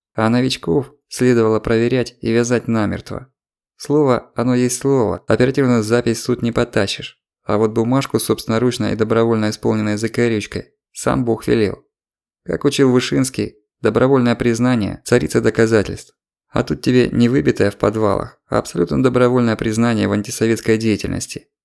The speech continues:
Осталось только положить в конверт и отправить по почте, чтобы родные органы, перехватив подмененное письмишко,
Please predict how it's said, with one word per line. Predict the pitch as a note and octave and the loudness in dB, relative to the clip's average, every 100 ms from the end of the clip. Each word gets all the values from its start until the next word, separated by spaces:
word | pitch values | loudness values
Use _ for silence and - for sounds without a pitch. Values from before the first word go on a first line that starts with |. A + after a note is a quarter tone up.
| _ _ _ _ | _ _ _ _
Осталось | A#2+ - - - | -6 -2 -2 0
только | C3 A#2+ A2 | -2 -2 0
положить | A2+ A2+ A2+ A2+ | 4 4 2 -4
в | |
конверт | - A2 A2 B2+ A#2 - | -2 -2 0 -2 -4 -4
и | |
отправить | A#2 A2 - A2 - | -2 0 0 -2 -2
по | A2+ | -4
почте, | - G#2 - G#2 - _ _ | -2 -4 -4 -8 -14 _ _
чтобы | - A2 A2 G#2 - | -4 0 2 0 -2
родные | G#2+ A2+ B2 A#2 | 0 2 2 0
органы, | - C#3+ C#3+ A2 F#2 | 0 0 2 2 0
перехватив | - G#2+ - A2+ G#2+ - | 0 -2 0 -2 -2 -2
подмененное | G#2+ A2 G#2+ G2+ | -2 0 0 0
письмишко, | G2 A2 - A2 - - - | -2 -6 -4 -4 -4 -8 -12